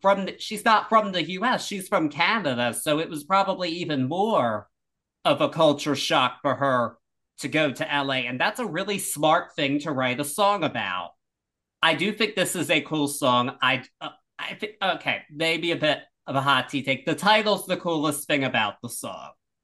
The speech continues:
Still a very neat song and concept. It is quite catchy.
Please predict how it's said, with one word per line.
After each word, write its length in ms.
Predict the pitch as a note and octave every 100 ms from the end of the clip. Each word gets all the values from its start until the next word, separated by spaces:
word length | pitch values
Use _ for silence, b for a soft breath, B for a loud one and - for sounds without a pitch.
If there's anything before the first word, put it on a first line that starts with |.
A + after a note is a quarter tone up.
| _
Still 440 | - - - G3 A#3+
a 60 |
very 360 | G3+ G#3 F#3+ F3+
neat 340 | E3 D#3+ E3
song 500 | - - C#3 B2+ C3
and 180 | B2 A#2+
concept. 880 | C3 B2 G#2+ G2+ - - G#2+ G#2+ -
It 260 | - C#3 C#3
is 240 | D#3+ F3 -
quite 360 | F3+ E3 D3
catchy. 880 | - D3 A#2+ A2 - C#3 A2 A2 G#2+